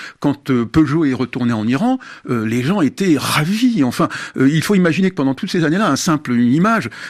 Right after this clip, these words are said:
les voitures, euh, qui ont été construites sous la marque Peugeot, pendant les années où Peugeot était interdit, donc sous la marque Peugeot, mais c'est des voitures chinoises. Ces voitures-là se vendaient moins cher sur le marché parallèle que les voitures Peugeot qui avaient vingt ans.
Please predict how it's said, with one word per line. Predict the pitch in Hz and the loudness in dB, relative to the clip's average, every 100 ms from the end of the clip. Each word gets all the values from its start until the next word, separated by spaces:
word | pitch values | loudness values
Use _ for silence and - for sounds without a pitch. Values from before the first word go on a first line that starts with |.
| - | -2
les | 131 147 | 2 4
voitures, | 160 - 180 147 | 2 -2 -4 0
euh, | 131 | -2
qui | - 139 | -2 -2
ont | |
été | 123 139 | 0 0
construites | 160 151 - 208 - | 0 -2 -2 -2 0
sous | 165 | 0
la | 143 | 2
marque | 170 - | 0 0
Peugeot, | 160 143 120 110 | 2 2 0 -2
pendant | 120 113 | -2 -2
les | 123 | 0
années | 131 156 185 | 2 2 2
où | 147 117 110 117 117 - - | 2 2 0 -2 -2 -4 -2
Peugeot | 135 151 | 2 2
était | 135 127 | 0 -2
interdit, | 120 107 104 123 196 | -2 -2 -2 0 0
donc | 120 - | -2 -4
sous | - 160 | -2 0
la | |
marque | 131 123 | 2 0
Peugeot, | 131 143 | -2 0
mais | 175 | 0
c'est | 127 | -2
des | |
voitures | 113 120 - | 0 0 -2
chinoises. | - 143 113 107 101 - - | -4 -6 -6 -8 -8 -14 0
Ces | 160 | 2
voitures-là | 160 160 156 180 | 2 2 0 0
se | 165 | 0
vendaient | 131 127 113 | 0 0 0
moins | 143 185 | 2 0
cher | - 165 139 120 - - - _ | -2 -2 -2 -2 -8 -18 -20 _
sur | - - | -10 -2
le | 120 | 0
marché | 117 110 - 135 | 0 -2 -2 -2
parallèle | 117 117 104 113 220 254 - - _ | 0 -2 -2 0 0 0 -4 -18 _
que | 165 | 2
les | 147 | 4
voitures | 139 - 143 | 2 -2 -4
Peugeot | 143 127 214 | -2 -2 -2
qui | - | -2
avaient | 123 | -2
vingt | 147 135 - | 0 -2 -6
ans. | 107 | -10